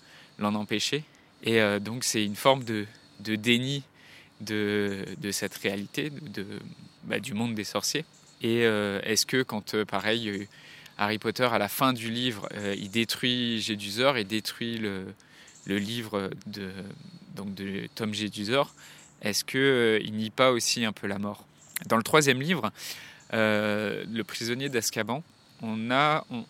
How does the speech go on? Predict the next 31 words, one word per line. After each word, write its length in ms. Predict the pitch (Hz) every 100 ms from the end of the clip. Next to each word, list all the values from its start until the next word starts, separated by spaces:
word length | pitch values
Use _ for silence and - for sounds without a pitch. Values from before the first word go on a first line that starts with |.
| -
on, 340 | 113 113 113 101
on 280 | 117 110 107
serait 260 | 107 - 123
vraiment 400 | 110 117 143 151
dans 160 | 123
la 160 | 110 107
phase, 480 | - 131 131 127 110 - - - - -
euh, 180 | 101 101
de, 320 | 104 110 107
selon 340 | - - 131 139
les 220 | 117 104
étapes 220 | 104 107
du 140 | 107
deuil, 220 | 107 139 135
toujours, 440 | - 107 127 139
selon 220 | - 110
cette 220 | 107 110
théorie, 460 | - 104 104 147 147 -
le, 280 | 107 104 101
la 100 | 107
phase 220 | - 131
de 100 | 117
la 100 | 104
colère. 480 | - 123 107 101 - -
On 200 | 98 101
a, 40 | 110
euh, 400 | 117 113 104 101
un 40 |
meurtrier, 640 | 104 101 - 120 113 147 147
Sirius 400 | - 110 107 110
Black, 400 | 120 147 -